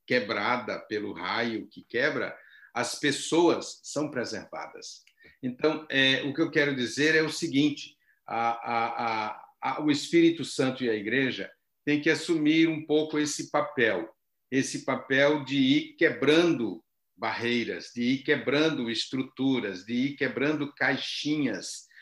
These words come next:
de ir quebrando muros, muros, derrubando muros, né? Então, eu acho que nós estamos nesse caminho.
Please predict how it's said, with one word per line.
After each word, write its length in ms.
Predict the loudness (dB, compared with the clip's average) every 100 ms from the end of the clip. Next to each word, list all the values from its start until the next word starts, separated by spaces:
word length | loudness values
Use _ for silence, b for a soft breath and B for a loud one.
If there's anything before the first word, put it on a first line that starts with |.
| B B -8
de 140 | 0
ir 220 | 2 4
quebrando 680 | 4 2 4 2 2 0 -10 -4
muros, 960 | 4 6 8 8 6 4 -2 -12 -14 -10
muros, 720 | 0 6 8 8 8 4 -4 0
derrubando 720 | 2 2 -2 2 2 2 0
muros, 640 | 0 2 2 2 -4 -12 -12
né? 260 | -10 -10 -12 B B B
Então, 420 | -12 -2 0 0 -6 _ -4
eu 400 | 2 4 4 -2 -14 _ 0
acho 440 | 2 2 -4 -8 -18 _ -6
que 120 | -2
nós 560 | 0 0 0 -2 -6
estamos 640 | -8 -8 -6 -2 0 -2 -2
nesse 340 | -2 0 -2
caminho. 400 | -2 -2 -2 -6